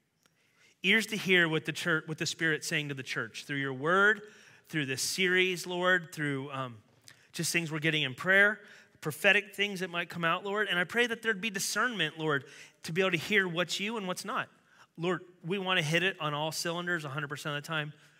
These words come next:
but chances are we might miss some. So I just pray that there's grace for that and that this is a body building and edifying series, not a divisive one.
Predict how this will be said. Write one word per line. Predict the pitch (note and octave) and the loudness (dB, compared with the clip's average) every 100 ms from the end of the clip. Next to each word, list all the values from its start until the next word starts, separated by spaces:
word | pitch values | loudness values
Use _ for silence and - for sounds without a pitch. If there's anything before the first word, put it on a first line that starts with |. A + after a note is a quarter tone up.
| _ | _
but | - C3+ | -4 -2
chances | - D3 D3 C#3 | 0 -2 -2 -4
are | C#3+ C#3+ C#3+ C#3+ D3 | 2 4 4 0 -10
we | C#3 | -8
might | C3+ C#3 C3+ | -2 -2 -4
miss | C3 | -8
some. | - B2 G#2+ - _ _ - | -8 -10 -14 -20 _ _ -10
So | - | -6
I | |
just | C#3 - | -6 -2
pray | E3 | 0
that | D3+ | 2
there's | C#3+ B2 | 0 -4
grace | - C#3 D#3 | -2 0 0
for | - D3 | -2 -2
that | C3 C3 C3+ | 0 0 -2
and | C3 C3+ | -6 -6
that | C3+ | -6
this | E3 E3 E3+ | -4 -6 -4
is | |
a | D3 | -6
body | A#2+ D3+ D3 D3+ D#3 | -4 2 4 4 2
building | D3 B2+ D3 E3+ F#3+ A3 - - - | -2 -4 -2 0 0 -2 -12 -20 -12
and | C#3+ C#3+ | -8 2
edifying | D#3 E3+ F3+ F3 F3+ F#3 F3+ - - | 4 4 2 2 2 0 -6 -18 -16
series, | - - F#3 F#3+ G#3+ G#3 G3 - - - | -6 0 4 6 6 2 -2 -10 -16 -6
not | C#3+ D3+ | 0 0
a | |
divisive | C#3 B2+ A#2+ - A2 | 0 -4 -4 -6 -14
one. | G#2+ F#2+ | -18 -20